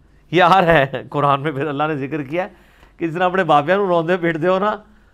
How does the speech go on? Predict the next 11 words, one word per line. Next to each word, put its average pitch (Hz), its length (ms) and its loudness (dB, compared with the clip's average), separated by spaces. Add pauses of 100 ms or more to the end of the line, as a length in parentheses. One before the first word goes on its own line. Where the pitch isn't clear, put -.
(200)
उनके 190 280 -4
वाक़या 185 380 4
सुनाते 180 380 -2
थे। 170 200 -6
कोई 175 160 -8
कहेगा 175 240 -6
जी 170 80 -4
मेरा 165 220 -2
दादा 147 360 2
ये 151 200 -4
था, 147 200 0